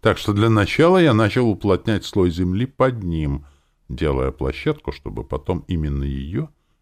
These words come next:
опустить до нужного уровня. После чего, старательно поддерживая эту площадку, принялся создавать своеобразный бункер-пещеру там, где он теперь будет стоять,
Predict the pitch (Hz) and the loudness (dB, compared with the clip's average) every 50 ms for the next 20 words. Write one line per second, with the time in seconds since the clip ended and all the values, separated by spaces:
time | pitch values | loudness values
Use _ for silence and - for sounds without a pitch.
0 | _ - - 60 - - 64 - - - 120 123 90 73 69 67 71 80 76 78 | _ -10 -10 -10 -8 -8 -10 -10 -8 -8 -8 -6 -6 -6 -6 -4 -6 -6 -8 -8
1 | 78 78 80 87 90 80 - 65 - 52 - - - - - _ _ _ _ _ | -8 -8 -6 -6 -6 -6 -8 -8 -8 -8 -10 -10 -12 -12 -14 _ _ _ _ _
2 | _ _ _ _ - 143 151 151 - 147 143 - 156 143 131 107 - - 117 113 | _ _ _ _ -6 -4 -2 0 0 0 2 2 2 2 2 2 2 2 4 4
3 | 123 147 143 143 127 107 101 92 - 104 95 90 95 101 85 73 73 80 78 76 | 4 2 2 2 0 0 0 0 0 0 0 2 2 0 0 0 -2 -2 0 0
4 | 76 73 69 71 71 64 60 - 65 65 62 - - - 67 64 - - - 139 | 0 0 -2 -4 -6 -10 -10 -6 -6 -6 -6 -8 -10 -10 -10 -10 -10 -8 -8 -8
5 | 147 147 _ _ _ _ _ _ _ _ _ - - 95 90 85 85 82 - - | -8 -8 _ _ _ _ _ _ _ _ _ -8 -4 -2 -2 -2 -2 -4 -4 -4
6 | 156 147 - - 90 73 73 73 76 82 110 - - - - 76 73 73 76 78 | -4 -4 -4 -4 -6 -4 -4 -4 -2 -2 -4 -6 -6 -6 -4 -2 -2 -2 -2 -2
7 | 78 80 78 78 78 85 82 80 85 85 80 71 71 71 - 64 - _ - 76 | -2 -4 -4 -4 -4 -4 -4 -4 -4 -6 -6 -6 -6 -6 -8 -10 -10 _ -10 -10
8 | 73 - - - - - - 55 - - - _ - 147 156 151 147 _ _ _ | -10 -10 -12 -12 -10 -8 -8 -10 -10 -14 -18 _ -8 -6 -6 -6 -8 _ _ _
9 | _ _ _ _ _ - 87 82 95 101 92 90 78 - 76 73 - 113 - 69 | _ _ _ _ _ -8 -4 0 2 2 2 2 0 -2 -4 -2 0 0 0 0
10 | 71 78 71 67 - - - - - - 90 85 71 64 55 - - - | -4 -6 -8 -8 -10 -14 -18 -14 -6 -4 -4 -4 -2 -4 -6 -8 -10 -14